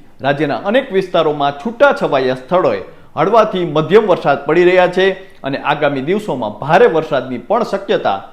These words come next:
હવામાન નિષ્ણાત અંબાલાલભાઈ પટેલે વ્યક્ત કરી છે. અને આ ઉપરાંત અંબાલાલભાઈએ અમારી સાથે વાતચીત કરતા જણાવ્યું છે કે ચોમાસાની વિદાય બાદ પણ રાજ્યમાં માવઠાની શક્યતા રહેલી છે.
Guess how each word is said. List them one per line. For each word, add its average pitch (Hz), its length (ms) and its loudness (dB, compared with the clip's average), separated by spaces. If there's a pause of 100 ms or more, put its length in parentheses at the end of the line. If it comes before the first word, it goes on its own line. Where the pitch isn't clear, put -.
(260)
હવામાન 208 340 2
નિષ્ણાત 160 440 -4
અંબાલાલભાઈ 117 500 -2
પટેલે 175 380 2
વ્યક્ત 165 300 -2
કરી 180 300 -4
છે. 190 180 0 (360)
અને 135 140 -6 (140)
આ 202 100 6
ઉપરાંત 190 420 2
અંબાલાલભાઈએ 135 580 0
અમારી 131 360 -6
સાથે 123 280 -8
વાતચીત 123 500 -6
કરતા 151 260 0
જણાવ્યું 151 460 -2
છે 185 240 -2 (360)
કે 247 100 0
ચોમાસાની 185 580 0
વિદાય 131 300 0
બાદ 120 340 -2
પણ 120 280 0
રાજ્યમાં 131 460 -4
માવઠાની 151 500 2
શક્યતા 175 420 0
રહેલી 175 400 2
છે. 185 340 -2